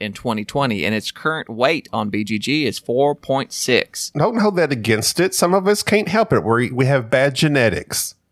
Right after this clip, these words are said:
Speaker 1: Well, this game, it's not its genetics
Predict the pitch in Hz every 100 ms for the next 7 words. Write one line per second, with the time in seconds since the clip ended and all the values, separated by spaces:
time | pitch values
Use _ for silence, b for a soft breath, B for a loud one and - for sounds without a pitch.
0 | _ _ _ _ b b b - 127 123
1 | 123 110 - - 156 - - 131 123 117
2 | 110 101 - - _ - 110 - 120 131
3 | 131 - - 110 110 95 64 - - -